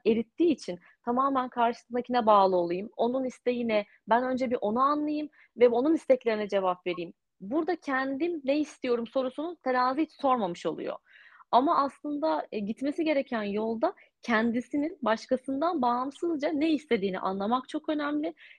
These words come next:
ve isteğinin peşinden gitmesi. Bu tek başına bir birey olma sınavı. Yani dediğin gibi bu sadece romantik bir ilişki olmak zorunda değil. Arkadaşımı da kaybetmeyeyim diye işte, e, ona da hiç,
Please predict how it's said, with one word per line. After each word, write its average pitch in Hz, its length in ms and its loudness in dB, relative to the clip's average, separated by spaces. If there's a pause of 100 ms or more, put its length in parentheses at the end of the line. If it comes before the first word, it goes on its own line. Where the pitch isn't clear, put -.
ve 262 120 0
isteğinin 269 460 -2
peşinden 233 560 -2
gitmesi. - 500 -8 (280)
Bu 294 320 0
tek - 240 2
başına 269 260 4
bir 254 100 2
birey 226 220 4
olma 160 240 -2
sınavı. 147 420 -12 (200)
Yani 233 260 4
dediğin 269 340 2
gibi 185 220 -2
bu 226 80 -2
sadece 247 380 0
romantik 233 460 0
bir 247 80 -2
ilişki 233 280 0
olmak 233 300 2
zorunda 226 440 -2
değil. 269 180 -2 (320)
Arkadaşımı 262 560 4
da 277 80 2
kaybetmeyeyim 240 720 -2
diye 240 200 -2
işte, 233 220 -6
e, 202 400 -2
ona 226 260 0
da 208 260 6
hiç, - 260 -20